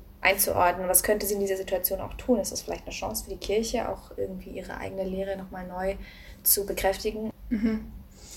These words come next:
Speaker 2: Ähm, ja, ist eine spannende Frage, die habe ich tatsächlich auch in meinem Interview gestellt. Also, wie gesagt, ich glaube, und das hat auch meine Interviewpartnerin so betont, dass die Kirche zu diesem Trend, dass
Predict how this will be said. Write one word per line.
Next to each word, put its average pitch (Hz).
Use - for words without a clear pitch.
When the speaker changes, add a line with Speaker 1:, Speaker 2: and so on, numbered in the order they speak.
Speaker 2:
Ähm, 208
ja, 202
ist 269
eine 254
spannende 220
Frage, 226
die 226
habe 220
ich 214
tatsächlich 220
auch 214
in 226
meinem 208
Interview 214
gestellt. 220
Also, 220
wie 214
gesagt, 190
ich -
glaube, 233
und 202
das 196
hat 208
auch -
meine 190
Interviewpartnerin 208
so 202
betont, 240
dass -
die -
Kirche 254
zu -
diesem 196
Trend, 226
dass 196